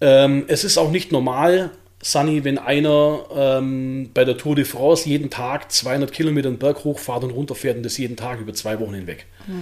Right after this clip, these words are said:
Speaker 1: Das kann sich kein Mensch von uns vorstellen, dass einer das schaffen kann. Es ist auch meiner Meinung nach nicht normal, dass ein Mensch wie ein Usain Bolt neun Komma fünf Sekunden auf hundert Meter läuft. Das ist auch nicht normal.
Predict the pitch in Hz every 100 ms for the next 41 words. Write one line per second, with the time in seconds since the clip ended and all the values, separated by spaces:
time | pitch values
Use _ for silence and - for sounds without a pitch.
0 | - - - - - 127 - 147 156 147
1 | - 151 165 151 - - 127 135 - 165
2 | - 143 139 143 - 123 - - 127 120
3 | - 156 160 120 107 90 - - - -
4 | - - - - - 147 123 135 135 156
5 | 156 147 147 143 127 143 147 131 131 151
6 | 147 135 - 127 127 160 160 - 107 104
7 | - 123 117 127 147 156 113 113 139 156
8 | - 131 139 139 135 139 - - 160 160
9 | 135 139 135 135 160 131 110 - - _
10 | _ - - - 113 - - 165 139 117
11 | 107 110